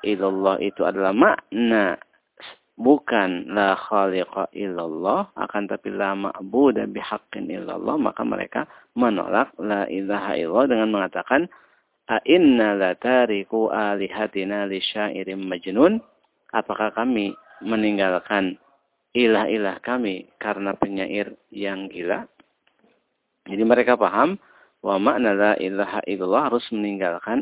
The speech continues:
alihah mereka yang selama ini. Dan mereka paham juga bahwa la ilaha illallah adalah menuntut kepasrahan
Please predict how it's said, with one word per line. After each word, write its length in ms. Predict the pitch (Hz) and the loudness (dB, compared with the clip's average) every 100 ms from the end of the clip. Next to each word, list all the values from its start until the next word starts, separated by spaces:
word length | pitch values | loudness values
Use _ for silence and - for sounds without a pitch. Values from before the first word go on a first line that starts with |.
| - | -2
alihah 500 | 101 95 85 127 156 _ _ _ - | -4 -2 -4 -6 -8 _ _ _ -6
mereka 560 | 110 90 85 107 131 | -2 -2 -2 -6 -6
yang 240 | 104 110 131 | -4 -4 -4
selama 400 | - 98 92 98 | -8 -6 -6 -6
ini. 240 | 107 98 90 _ _ _ _ _ _ _ _ _ - - - - _ _ _ _ | -6 -8 -14 _ _ _ _ _ _ _ _ _ -20 -20 -20 -20 _ _ _ _
Dan 240 | 101 104 | 0 2
mereka 240 | 104 110 | 0 0
paham 320 | 113 110 139 160 | -2 2 4 4
juga 320 | 151 135 - _ _ _ - | 4 2 0 _ _ _ -10
bahwa 480 | 104 135 143 101 - - - | -2 2 4 2 0 -8 -6
la 320 | 107 139 175 | 2 4 4
ilaha 480 | 120 113 110 101 - 104 | 2 0 0 -2 -6 -4
illallah 640 | 107 87 87 120 180 - | -4 -6 0 0 0 -6
adalah 200 | 101 123 135 | -2 2 2
menuntut 560 | 120 107 98 160 180 - | 2 0 4 4 4 0
kepasrahan 800 | 127 117 107 - 95 - 135 | -2 0 -2 -4 -8 -2 -2